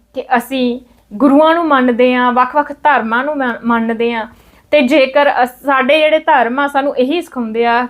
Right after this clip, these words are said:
ਕਿ ਜਿਹੜਾ ਗਰੀਬ ਗੁਰਬਾ ਉਹਦੀ ਸਹਾਇਤਾ ਕਰੋ। ਵੈਸੇ ਵੀ ਬਹੁਤ ਸਾਰੇ ਥਾਵਾਂ ਤੇ ਲੰਗਰ ਲਾਏ ਜਾਂਦੇ ਆ, ਵੱਖ-ਵੱਖ ਤਰ੍ਹਾਂ ਦਾ ਪੁੰਨ ਦਾਨ ਕੀਤਾ ਜਾਂਦਾ, ਤਾਂ ਇਹੀ ਸਮਝ ਲੈਣਾ ਚਾਹੀਦਾ ਇਹੋ ਜਿਹੇ ਵਿਅਕਤੀ ਦੇ ਵਾਸਤੇ ਕਿ ਇਹ ਤਾਂ ਗਰੀਬ ਵਿਅਕਤੀ ਆ,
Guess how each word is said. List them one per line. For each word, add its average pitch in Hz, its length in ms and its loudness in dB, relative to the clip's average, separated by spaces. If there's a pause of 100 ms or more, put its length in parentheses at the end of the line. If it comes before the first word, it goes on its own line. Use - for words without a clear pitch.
ਕਿ 269 360 2 (300)
ਜਿਹੜਾ 262 260 4
ਗਰੀਬ 254 400 0
ਗੁਰਬਾ 240 320 2
ਉਹਦੀ 269 320 -2
ਸਹਾਇਤਾ 262 540 -2
ਕਰੋ। 240 400 0 (240)
ਵੈਸੇ 247 400 2
ਵੀ 302 260 -8
ਬਹੁਤ 254 380 0
ਸਾਰੇ 277 240 -4
ਥਾਵਾਂ 240 320 -2
ਤੇ 254 240 -2
ਲੰਗਰ 233 420 0
ਲਾਏ 233 280 0
ਜਾਂਦੇ 233 380 -2
ਆ, 233 180 2 (380)
ਵੱਖ-ਵੱਖ 302 380 0
ਤਰ੍ਹਾਂ 262 380 2
ਦਾ 254 120 0
ਪੁੰਨ 247 420 -2
ਦਾਨ 226 300 0
ਕੀਤਾ 247 360 -4
ਜਾਂਦਾ, 226 420 -2 (380)
ਤਾਂ 370 120 2
ਇਹੀ 330 340 4
ਸਮਝ 453 260 -2
ਲੈਣਾ 415 260 0
ਚਾਹੀਦਾ 285 320 2
ਇਹੋ 254 320 0
ਜਿਹੇ 254 180 2
ਵਿਅਕਤੀ 240 540 -4 (120)
ਦੇ 233 200 2
ਵਾਸਤੇ 226 420 0
ਕਿ 277 120 -10
ਇਹ 254 180 -4
ਤਾਂ 302 120 2
ਗਰੀਬ 254 500 0
ਵਿਅਕਤੀ 294 480 -2
ਆ, 262 140 0